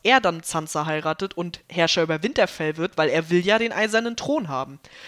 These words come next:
Und ich glaube, das war so ein bisschen der Plan, aber so richtig steckt man dann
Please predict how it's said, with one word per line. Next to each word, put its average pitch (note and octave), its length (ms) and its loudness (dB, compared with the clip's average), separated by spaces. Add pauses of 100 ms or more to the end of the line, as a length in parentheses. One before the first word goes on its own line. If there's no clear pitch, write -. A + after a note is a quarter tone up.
(220)
Und F3 180 0
ich - 140 -8
glaube, A3 260 6
das A#3 240 2
war B3 100 6
so A#3 100 -2
ein A3 60 -10
bisschen A3+ 280 -4
der G3+ 80 2
Plan, G3+ 320 2
aber F3 160 0
so E3+ 80 -8
richtig F3+ 340 -6
steckt - 180 -4
man D#3+ 120 -4
dann D#3 320 -4